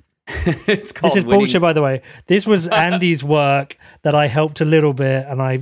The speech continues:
Speaker 2: reviewed. I, I, th-, I think I can take credit for inspiring it and reviewing and adding some comments, but it was your work, bro.
Speaker 1: Well, look, it was a better product for your involvement. Um,
Speaker 2: Thank you.
Speaker 1: if not least because it started the gun on,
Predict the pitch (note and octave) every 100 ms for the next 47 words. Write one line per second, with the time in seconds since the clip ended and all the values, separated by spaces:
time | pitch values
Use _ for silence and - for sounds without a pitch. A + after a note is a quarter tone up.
0 | C#3+ D3+ D3 E3+ E3+ E3+ F3 F#3+ G#3 G3
1 | - - - A3+ A3 A3 G3+ G3 F#3 -
2 | E3 D3+ D#3+ D#3 D3 - - F3 F3+ F#3+
3 | G3 G3+ - _ _ _ _ _ _ _
4 | - D3+ C#3+ - _ _ _ E3 D#3 C3
5 | D#3 D3+ D3+ C#3+ C#3+ C#3+ C#3 B2 C3+ C#3
6 | C3 A#2 - C#3+ D3 C#3+ D#3 B2+ A#2 A2+
7 | G#2 A2 _ _ _ _ _ - A2 A2+
8 | G#2+ A#2 A2+ - C3 C3+ A#2+ C#3+ D#3 -
9 | C#3+ C3 A#2+ - A2+ A2 G#2 G2 G#2 G2
10 | F2 - _ _ - G#2 G2 G2 A#2+ G#2
11 | F#3 F#3+ - _ _ _ - C#3+ E3 D#3+
12 | C#3+ F#3 - C#3 B2 C3+ A#2 F#2+ - C#3+
13 | C3+ B2+ G2+ G2 B2 B2+ G2+ F#2+ F#2+